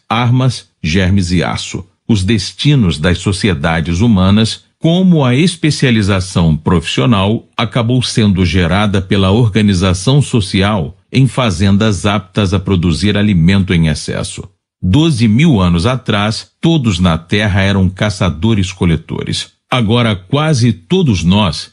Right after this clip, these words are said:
somos fazendeiros ou alimentados por fazendeiros.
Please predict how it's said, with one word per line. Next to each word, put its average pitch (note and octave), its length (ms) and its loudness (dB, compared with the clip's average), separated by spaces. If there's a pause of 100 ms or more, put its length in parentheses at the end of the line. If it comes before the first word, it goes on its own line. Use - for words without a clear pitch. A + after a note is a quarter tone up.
somos C3 400 2
fazendeiros F#2 960 -2 (180)
ou F#3+ 220 0
alimentados C3 840 2
por A2+ 180 -4
fazendeiros. F2 880 -2